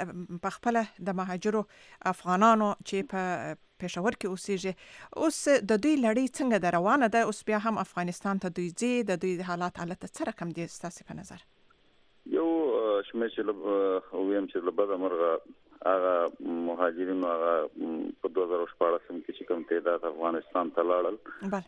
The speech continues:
Speaker 2: په هغه منوال او په هغه اندازه باندې د مهاجرینو عودت افغانستان ته نشته دی. د هغې یو څه علتونه دي.
Speaker 1: بله.
Speaker 2: یو یې دا ده چې، آه، آه، په ځینې مناطقو کې جنګ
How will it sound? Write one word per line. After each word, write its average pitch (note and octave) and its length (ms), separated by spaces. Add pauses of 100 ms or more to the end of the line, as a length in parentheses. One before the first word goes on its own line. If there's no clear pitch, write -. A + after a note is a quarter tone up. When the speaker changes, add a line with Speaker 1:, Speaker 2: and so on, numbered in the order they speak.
(140)
Speaker 2:
په F2+ 60
هغه F2 140
منوال F2 420
او E2 80
په F2 120
هغه E2 160
اندازه D#2+ 300
باندې E2 220
د D#2 40
مهاجرینو D#2+ 640
عودت D#2+ 460
افغانستان D2+ 580
ته - 140
نشته - 280
دی. - 200
د - 80
هغې F2+ 160
یو F#2 220
څه - 160
علتونه E2+ 580
دي. A2+ 160 (220)
Speaker 1:
بله. G3 160 (380)
Speaker 2:
یو G2+ 240
یې G2 40
دا A2+ 140
ده A2 120
چې، - 220 (380)
آه، D#2+ 500 (180)
آه، D2+ 640
په E2+ 80 (100)
ځینې F2 340
مناطقو E2 500
کې D#2 460
جنګ E2+ 220